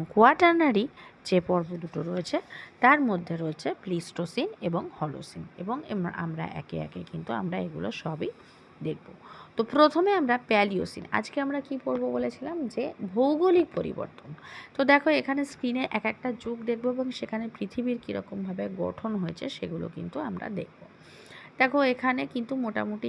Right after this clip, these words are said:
যেটা দেখা যাচ্ছে, অস্ট্রেলিয়া, আন্টার্কটিকা, উত্তর আমেরিকা, দক্ষিণ আমেরিকা, আফ্রিকা রয়েছে।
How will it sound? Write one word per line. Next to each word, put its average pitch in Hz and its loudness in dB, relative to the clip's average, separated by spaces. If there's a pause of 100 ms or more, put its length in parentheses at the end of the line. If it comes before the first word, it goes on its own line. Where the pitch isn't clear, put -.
যেটা 196 -4
দেখা 190 -2
যাচ্ছে, 196 -2
অস্ট্রেলিয়া, 185 -2
আন্টার্কটিকা, 170 -8
উত্তর 170 -6
আমেরিকা, 170 -6
দক্ষিণ 170 -10
আমেরিকা, 180 -4
আফ্রিকা 214 -2 (840)
রয়েছে। 190 0